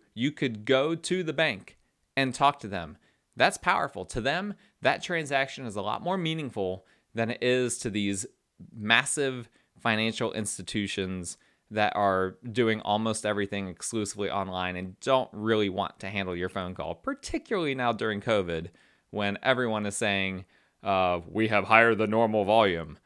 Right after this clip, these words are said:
uh, call volume, that is. Um, listen, all those banks are gonna say that now, and that's,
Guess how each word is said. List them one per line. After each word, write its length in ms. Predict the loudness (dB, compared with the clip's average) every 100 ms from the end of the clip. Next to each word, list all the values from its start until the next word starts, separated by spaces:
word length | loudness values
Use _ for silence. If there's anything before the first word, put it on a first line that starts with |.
| _ _ -6
uh, 260 | -2 0 2
call 240 | 6 6
volume, 420 | 6 0 -2 -4
that 160 | -2 0
is. 280 | -2 -4 -12 _ 0
Um, 560 | 2 2 0 -2 -8 -14 _ _ -4
listen, 240 | -2 -2 0
all 220 | 4 4
those 160 | 4 0
banks 260 | 0 -2 -4
are 60 |
gonna 160 | -6 -4
say 180 | -2 -2
that 220 | -4 -8
now, 300 | -12 -14 -18 _ _ _ -2
and 520 | 0 0 -2 -6 -10 -6
that's, 520 | 0 0 0 -8